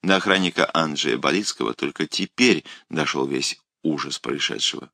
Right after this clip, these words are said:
Выгонят нас с работы. Как пить дать выгонят. А может, еще и посадят. «Нужно немедленно сообщить директору», решила Палюх.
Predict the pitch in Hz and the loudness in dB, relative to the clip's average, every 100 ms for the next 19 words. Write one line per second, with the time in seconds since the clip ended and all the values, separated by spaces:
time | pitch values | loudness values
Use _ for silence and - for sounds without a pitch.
0 | _ - 76 82 95 110 98 - 73 73 | _ -10 0 0 2 -2 -6 -8 -4 -4
1 | - 64 71 69 - - _ _ _ - | -4 -6 -4 -6 -8 -18 _ _ _ -2
2 | 98 107 - _ 98 110 101 80 76 - | 4 4 2 _ 2 4 2 -2 -2 0
3 | 71 62 55 50 _ _ _ _ _ _ | -2 -2 -8 -12 _ _ _ _ _ _
4 | - 78 104 - 65 - 82 - _ 80 | -4 0 -2 -2 -2 0 0 -2 _ -6
5 | - 76 - - - - - _ _ _ | -4 -2 -2 -2 -8 -12 -18 _ _ _
6 | _ _ _ _ - _ _ _ _ _ | _ _ _ _ -20 _ _ _ _ _
7 | _ _ _ _ _ _ _ _ _ _ | _ _ _ _ _ _ _ _ _ _
8 | _ _ _ _ _ _ _ _ _ _ | _ _ _ _ _ _ _ _ _ _
9 | _ _ _ _ _ - 95 113 113 110 | _ _ _ _ _ 0 6 6 8 6
10 | 104 101 120 135 135 - 101 - 113 98 | 8 6 6 4 2 2 2 2 0 0
11 | 113 135 117 - - - _ _ _ _ | 4 4 2 -2 -8 -8 _ _ _ _
12 | - 85 - 71 71 67 57 - - | 0 0 0 -2 -2 -4 -4 -10 -18